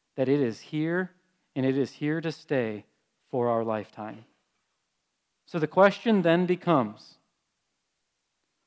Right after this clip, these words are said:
how do we be Jesus people in the midst of this culture? How are we to be Jesus people in dealing with this issue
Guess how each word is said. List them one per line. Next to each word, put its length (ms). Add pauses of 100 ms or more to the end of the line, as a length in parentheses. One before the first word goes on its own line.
(100)
how 280
do 100
we 160
be 240
Jesus 500
people 480 (480)
in 140
the 40
midst 460 (320)
of 80
this 180
culture? 520 (220)
How 280
are 80
we 140
to 120
be 140
Jesus 460
people 420
in 160
dealing 420 (200)
with 180
this 220
issue 420